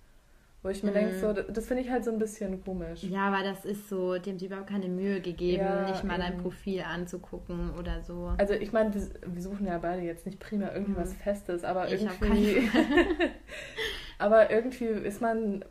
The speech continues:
Speaker 1: keine Ahnung, es, es, es, es
Speaker 2: Man,
Speaker 1: macht halt trotzdem
Speaker 2: der Typ,
Speaker 1: besseren Eindruck.
Speaker 2: ja, der Typ muss sich auf jeden Fall trotzdem Mühe geben.
Speaker 1: Ja, auf alle Fälle.
Speaker 2: Und, ähm, das ist auch auf jeden Fall was. Also wenn ich schon merke, dass der sich keine Mühe gibt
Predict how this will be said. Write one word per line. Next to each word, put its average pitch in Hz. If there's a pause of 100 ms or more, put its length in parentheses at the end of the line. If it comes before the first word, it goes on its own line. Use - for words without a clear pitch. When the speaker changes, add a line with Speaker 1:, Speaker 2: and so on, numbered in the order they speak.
(160)
Speaker 1:
keine 202
Ahnung, 175
es, -
es, 202
es, -
es 226
Speaker 2:
Man, 233
Speaker 1:
macht 262
halt 262
trotzdem 226
Speaker 2:
der 240
Typ, 294
Speaker 1:
besseren 247
Eindruck. 196
Speaker 2:
ja, 190
der 208
Typ 226
muss 254
sich 247
auf 202
jeden 233
Fall 214
trotzdem 208
Mühe 220
geben. 180
Speaker 1:
Ja, 202
auf 208
alle 196
Fälle. 202
Speaker 2:
Und, 196
ähm, 196
das 208
ist 214
auch 220
auf 202
jeden 220
Fall 202
was. 180
Also 190
wenn 208
ich 208
schon 208
merke, 269
dass 220
der 220
sich 208
keine 202
Mühe 196
gibt -